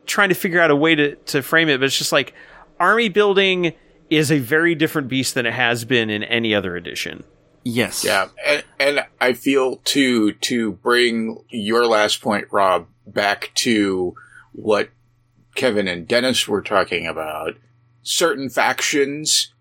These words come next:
Speaker 3: will have, like, those cheap characters
Speaker 2: <laughs>
Speaker 3: that they can take multiples of, and that fills out a list better.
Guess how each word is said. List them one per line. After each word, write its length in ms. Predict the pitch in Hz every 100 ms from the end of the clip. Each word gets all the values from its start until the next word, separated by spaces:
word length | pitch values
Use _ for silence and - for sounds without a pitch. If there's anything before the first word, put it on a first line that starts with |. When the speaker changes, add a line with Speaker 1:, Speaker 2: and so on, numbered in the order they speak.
| _
Speaker 3:
will 300 | - 113 127
have, 480 | 107 113 101 113 127
like, 360 | 143 131 135 -
those 360 | 127 120 -
cheap 380 | - - 120 -
characters 1200 | - 107 104 110 - 131 139 147 - - - - _ _ _
Speaker 2:
<laughs> 280 | - 135 104
Speaker 3:
that 200 | 120 117
they 140 | 123 110
can 220 | 127 113
take 300 | 135 151 -
multiples 600 | 127 107 101 127 110 98
of, 480 | 139 196 156 120 - - - -
and 180 | 135 131
that 180 | 127 -
fills 400 | - 160 147 143
out 200 | 127 104
a 40 |
list 460 | 107 185 - - -
better. 400 | 82 - -